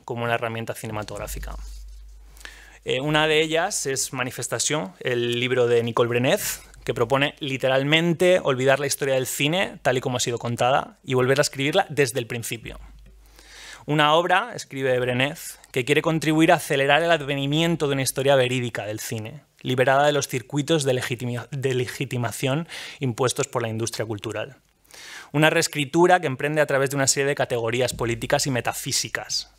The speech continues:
aquellas en las que el invento del cine y su desarrollo marcaron un antes y un después. El libro está dividido en varios capítulos que tratan, eh,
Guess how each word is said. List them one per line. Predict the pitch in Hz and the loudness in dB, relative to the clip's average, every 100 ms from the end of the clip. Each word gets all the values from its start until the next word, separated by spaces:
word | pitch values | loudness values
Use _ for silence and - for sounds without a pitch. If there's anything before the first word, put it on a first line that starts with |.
| _ | _
aquellas | - 113 131 135 | -4 0 2 2
en | 160 | 2
las | 143 | 2
que | 147 | 0
el | 139 | 0
invento | 139 139 139 | 0 0 0
del | 131 | -2
cine | - 135 | -2 -2
y | 127 | 0
su | 135 | -2
desarrollo | 131 127 135 139 165 - - - | 0 0 0 0 0 -2 -12 0
marcaron | 123 120 131 139 | 0 2 -2 0
un | 131 123 | -2 -2
antes | 120 117 | -2 -4
y | 110 | -6
un | 104 | -8
después. | - - 113 - - - - 131 | -8 -4 -4 -4 -10 -14 -12 -2
El | |
libro | 123 123 | -2 0
está | 139 | 2
dividido | 127 127 127 123 123 | 2 2 2 0 -2
en | 127 | -2
varios | 120 117 - | -2 -2 -2
capítulos | 117 143 131 143 165 | -4 -4 -2 -2 -2
que | 120 | -2
tratan, | 117 117 120 | -2 -2 -4
eh, | 98 - | -8 -12